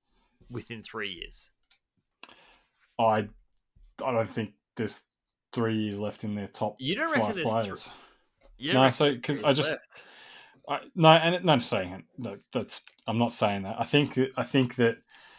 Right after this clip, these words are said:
Speaker 2: f-, you know, at the moment, Zorko, Rich are playing at the top of their game. And, you know, Zorko's,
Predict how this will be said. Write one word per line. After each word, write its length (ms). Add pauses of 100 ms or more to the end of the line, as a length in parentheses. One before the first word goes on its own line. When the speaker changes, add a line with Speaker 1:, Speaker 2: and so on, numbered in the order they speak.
(680)
Speaker 2:
f-, 220 (200)
you 140
know, 160
at 160
the 80
moment, 560 (560)
Zorko, 840 (520)
Rich 680
are 100
playing 600 (380)
at 180
the 100
top 260
of 60
their 160
game. 520 (1040)
And, 480 (200)
you 100
know, 140
Zorko's, 880